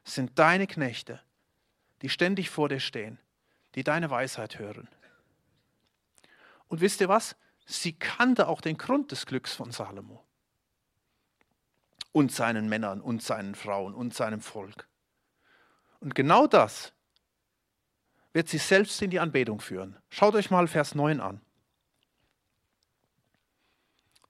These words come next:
Sie betet an, diese heidnische Frau. „Gepriesen sei der Herr, Jahwe, der einzig wahre Gott, dein Gott,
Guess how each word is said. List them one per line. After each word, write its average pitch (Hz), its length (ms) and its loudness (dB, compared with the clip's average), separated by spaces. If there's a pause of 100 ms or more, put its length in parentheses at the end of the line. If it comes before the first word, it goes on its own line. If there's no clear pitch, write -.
(300)
Sie - 200 0
betet 277 300 4
an, 254 300 6 (640)
diese 214 200 2
heidnische 220 400 4
Frau. 240 380 0 (1500)
„Gepriesen 180 920 2 (560)
sei 170 380 0
der 160 140 0
Herr, 151 420 2 (840)
Jahwe, 135 480 -2 (460)
der - 200 -4
einzig 156 460 0
wahre 120 300 -2
Gott, - 260 -10 (220)
dein 180 340 4
Gott, - 400 -4